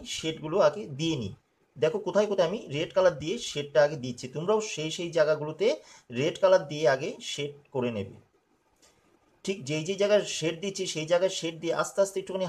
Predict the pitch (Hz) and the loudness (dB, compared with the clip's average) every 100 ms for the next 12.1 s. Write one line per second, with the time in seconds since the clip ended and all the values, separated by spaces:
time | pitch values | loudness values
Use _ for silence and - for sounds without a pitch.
0 | 143 139 160 185 180 147 220 240 208 - | 2 2 4 2 0 -2 -2 -2 -4 -8
1 | _ _ _ _ _ - 143 143 139 156 | _ _ _ _ _ -2 -2 -2 -4 -6
2 | 120 131 165 190 190 151 - 170 175 - | -2 -2 0 8 10 10 6 -6 -6 -10
3 | _ _ 127 127 143 143 - _ 139 139 | _ _ -4 -2 -2 -4 -10 _ -10 -8
4 | 143 147 165 170 156 240 - 127 - 151 | -8 -8 -8 -2 -2 -2 -4 0 0 0
5 | 147 156 156 135 120 120 123 156 160 180 | -2 -4 -4 -6 -4 -4 -2 2 2 2
6 | 196 180 175 156 151 175 165 139 127 123 | -2 2 2 2 -2 -4 -6 -6 -8 -10
7 | - - - _ _ - 123 151 226 - | -10 -14 -16 _ _ -14 -4 4 4 4
8 | 147 160 165 131 123 131 151 175 165 143 | -4 -6 -4 0 2 2 -2 -2 0 0
9 | 147 120 113 110 95 92 _ _ _ _ | 0 -4 -6 -6 -10 -14 _ _ _ _
10 | _ _ _ _ _ _ _ _ _ _ | _ _ _ _ _ _ _ _ _ _
11 | _ _ _ _ _ _ _ _ 135 139 | _ _ _ _ _ _ _ _ -6 -6
12 | 131 | -6